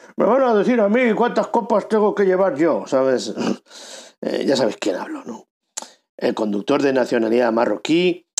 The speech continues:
arrojó el resultado de cero con ochenta miligramos litro, cuando el máximo permitido es cero veinticinco. Coño, ¿y era marroquí?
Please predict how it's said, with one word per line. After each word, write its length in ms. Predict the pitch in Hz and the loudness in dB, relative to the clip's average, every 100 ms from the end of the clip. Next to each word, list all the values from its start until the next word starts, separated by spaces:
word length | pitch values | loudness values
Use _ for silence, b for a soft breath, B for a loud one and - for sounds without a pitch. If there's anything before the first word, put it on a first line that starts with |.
| - | -4
arrojó 400 | 143 117 104 113 | 0 0 0 0
el 60 | 104 | 0
resultado 600 | 117 113 98 139 139 131 | 0 -2 -2 0 2 2
de 180 | 139 | 0
cero 360 | 135 131 113 110 | 0 0 2 0
con 360 | 107 101 95 95 | -2 -8 -8 -10
ochenta 480 | 92 - 113 101 101 | -6 -2 -2 -2 -4
miligramos 540 | 104 98 131 131 113 | -4 -2 0 2 2
litro, 600 | 127 156 175 175 180 - - B B B B - | 0 0 0 2 0 -6 -20 B B B B -4
cuando 460 | 175 170 156 175 | 0 2 2 2
el 60 | 156 | 2
máximo 360 | 127 127 135 113 | 2 2 0 0
permitido 380 | 110 98 123 | -2 -2 0
es 60 | - | 0
cero 100 | 120 | 0
veinticinco. 560 | 110 - - 95 - - | -2 -4 -12 -12 -16 -16
Coño, 240 | - 98 - | -6 -6 -4
¿y 100 | 117 | -4
era 140 | 170 | 0
marroquí? 420 | 123 208 104 170 | 2 0 0 -4